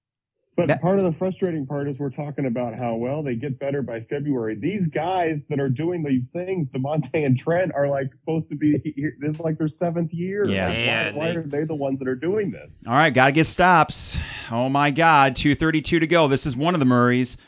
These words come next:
Speaker 2: Coleman Hawkins
Speaker 3: That's
Speaker 2: on
Speaker 3: a
Speaker 2: him.
Speaker 3: travel. No, that is a travel.
Speaker 2: They count it.
Speaker 3: They just counted that?
Speaker 2: Yep, and that's Keegan Murray again, and
Speaker 3: And
Speaker 2: Coleman
Speaker 3: Coleman
Speaker 2: Hawkins
Speaker 3: Hawkins
Speaker 2: fouls
Speaker 3: is
Speaker 2: out.
Speaker 3: out, of course.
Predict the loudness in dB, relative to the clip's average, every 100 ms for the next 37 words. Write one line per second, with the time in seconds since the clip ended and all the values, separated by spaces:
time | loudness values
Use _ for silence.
0 | _ -2 2 2 2 0 0 2 6 8
1 | 8 6 0 -2 4 8 8 4 0 6
2 | 8 8 8 6 6 4 6 8 8 4
3 | -2 -6 _ _ _ _ _ _ -6 -2
4 | -2 -4 -6 -6 -10 _ _ _ _ _
5 | 2 2 4 0 -2 -2 0 0 2 4
6 | 4 2 -4 _ _ _ _ _ _ -12
7 | -6 -6 -6 -8 -8 -8 -6 -4 0 0
8 | 0 -2 -2 -2 -2 -2 -2 2 2 4
9 | 6 6 6 2 0 2 4 6 2 -4
10 | -2 2 2 0 -8 -18